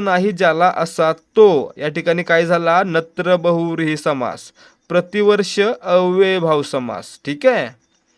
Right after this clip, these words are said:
प्रश्न क्रमांक सात, खालील शब्दाकरता पर्यायी उत्तरापैकी योग्य शब्दसमूह ओळखा. आगंतुक. मित्रांनो,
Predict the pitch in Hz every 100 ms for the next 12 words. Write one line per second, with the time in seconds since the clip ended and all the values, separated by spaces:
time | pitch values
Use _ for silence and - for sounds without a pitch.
0 | _ _ _ _ _ _ _ _ 170 175
1 | 190 190 190 190 180 185 180 196 - 147
2 | - _ _ _ _ _ _ - 170 185
3 | 220 196 190 160 175 175 180 - 190 185
4 | 190 165 165 185 175 - 180 170 170 185
5 | 180 202 190 175 156 175 175 156 147 160
6 | - 160 156 180 - 180 151 143 139 98
7 | - 165 180 220 208 180 151 - 170 185
8 | 202